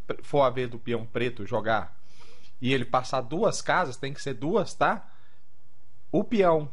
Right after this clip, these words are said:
branco, logo após esse lance, tem o direito de fazer essa captura. Dessa, dessa forma mesmo, o peão vai sumir da frente no computador. Então, como que se faz isso?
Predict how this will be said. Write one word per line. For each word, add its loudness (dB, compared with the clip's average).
branco, 2
logo 4
após 2
esse -4
lance, 0
tem 2
o 0
direito 2
de -4
fazer 0
essa 0
captura. -2
Dessa, 2
dessa 4
forma 2
mesmo, -2
o -4
peão 0
vai 4
sumir 0
da 4
frente -2
no -2
computador. 0
Então, 2
como 4
que 0
se -2
faz 2
isso? -6